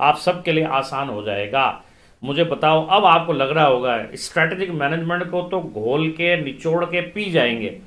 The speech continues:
और चालीस प्लस आसानी से हम ले आएंगे, चालीस प्लस हम आसानी से ले आएंगे। बात आ रही है क्या सबको समझ में? Is it clear to all of you? Is it clear? Is it clear? Is it clear?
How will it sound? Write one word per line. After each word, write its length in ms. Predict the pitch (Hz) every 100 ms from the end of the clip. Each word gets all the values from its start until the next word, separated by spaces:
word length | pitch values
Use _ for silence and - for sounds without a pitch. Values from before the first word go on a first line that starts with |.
| - - -
और 160 | 139
चालीस 300 | - 156 185
प्लस 300 | 190 175 170 -
आसानी 400 | 139 - 170 175
से 120 | 160
हम 140 | 156
ले 140 | 143 127
आएंगे, 340 | 123 104 90 - - _ _
चालीस 340 | - 147 180 170
प्लस 280 | 175 175
हम 120 | 175 170
आसानी 480 | 135 139 151 156
से 220 | 156 170 202 269 - - - 113
ले 240 | 127 160
आएंगे। 760 | 139 135 135 135 147 139 120 104
बात 280 | 120 160
आ 40 | 160
रही 100 | 180
है 40 |
क्या 100 | 196
सबको 280 | 175 175 190
समझ 240 | 175 175 175
में? 140 | 190 190 - - - _
Is 100 | 143
it 140 | 156 190
clear 320 | 165 170 180
to 160 | 180 185
all 180 | 170 180
of 160 | 180
you? 100 | 185 190 - - - _ _ _ _
Is 180 | 139 156
it 100 | 180
clear? 340 | - 160 170 185
Is 160 | 170 160
it 120 | 180
clear? 300 | - 160 175 180
Is 180 | - 156
it 100 | 180 -
clear? 260 | 160 147